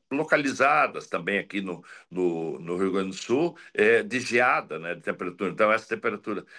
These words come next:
Mas já esquentou e a tendência é temperatural. Então, a combinação umidade e, e, e calor é, é propenso para o desenvolvimento, então é preciso ficar de olho,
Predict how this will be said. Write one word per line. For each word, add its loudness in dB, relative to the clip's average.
Mas 0
já 2
esquentou 0
e -4
a 0
tendência -6
é 2
temperatural. -8
Então, 0
a 0
combinação -2
umidade 2
e, -4
e, -10
e -10
calor 2
é, 0
é 0
propenso -6
para 2
o -8
desenvolvimento, -6
então -2
é -4
preciso -12
ficar 0
de 0
olho, 4